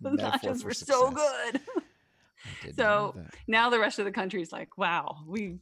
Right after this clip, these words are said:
Speaker 2: Guess we
Speaker 1: we
Speaker 2: gotta
Speaker 1: need
Speaker 2: try
Speaker 1: to get our
Speaker 2: nachos.
Speaker 1: hands on these, these nachos." Uh,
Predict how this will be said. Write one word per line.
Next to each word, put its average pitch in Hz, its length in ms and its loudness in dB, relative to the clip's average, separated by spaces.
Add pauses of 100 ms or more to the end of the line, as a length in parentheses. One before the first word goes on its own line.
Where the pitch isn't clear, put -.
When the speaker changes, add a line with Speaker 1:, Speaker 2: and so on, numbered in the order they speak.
(160)
Speaker 2:
Guess - 160 -6
we 185 60 -2
Speaker 1:
we - 20 -2
Speaker 2:
gotta 185 160 2
Speaker 1:
need 175 80 -2
Speaker 2:
try 90 100 0
Speaker 1:
to 87 80 -2
get 165 200 0
our 165 120 0
Speaker 2:
nachos. 190 80 -6
Speaker 1:
hands 175 560 -2
on 151 400 -4
these, 151 320 -6
these 165 300 -6
nachos." 170 640 -6 (560)
Uh, 190 300 4